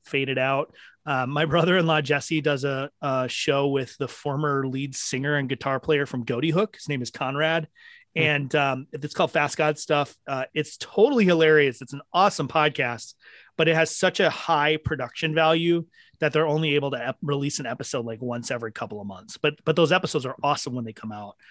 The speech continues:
Speaker 1: There's a couple, you know, s-, uh, s-, a lot of our guys are, are seminarians or Bible college students. So,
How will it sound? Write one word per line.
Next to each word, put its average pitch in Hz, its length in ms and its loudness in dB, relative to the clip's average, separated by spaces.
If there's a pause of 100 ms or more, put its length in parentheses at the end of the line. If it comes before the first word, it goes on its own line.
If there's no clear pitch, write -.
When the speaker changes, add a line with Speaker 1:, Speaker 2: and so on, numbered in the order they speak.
(100)
Speaker 1:
There's 165 180 4
a - 20 0
couple, 185 500 4
you 160 120 -2
know, 156 60 2
s-, - 140 -4 (140)
uh, 165 140 -4
s-, - 260 -6
a 165 60 2
lot 160 200 6
of 165 60 4
our 170 100 4
guys 156 280 4
are, 147 320 2
are 139 100 -4
seminarians 151 880 -2
or 135 80 -4
Bible 135 300 -2
college 139 320 -2
students. 139 500 -6
So, 131 400 -4